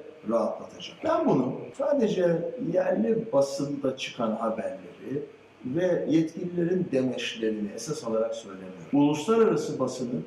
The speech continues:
yabancı borsaların verdiği tepkileri ve yabancı devletlerin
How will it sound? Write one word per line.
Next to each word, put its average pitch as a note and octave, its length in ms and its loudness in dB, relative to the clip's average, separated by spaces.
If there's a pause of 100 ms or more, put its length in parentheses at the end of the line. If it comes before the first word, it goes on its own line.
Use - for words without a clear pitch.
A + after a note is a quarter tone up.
(100)
yabancı C3 560 2
borsaların G3 640 4
verdiği D#3 460 2
tepkileri A2 720 -8 (540)
ve C3+ 120 4
yabancı E3 560 2
devletlerin A3 880 4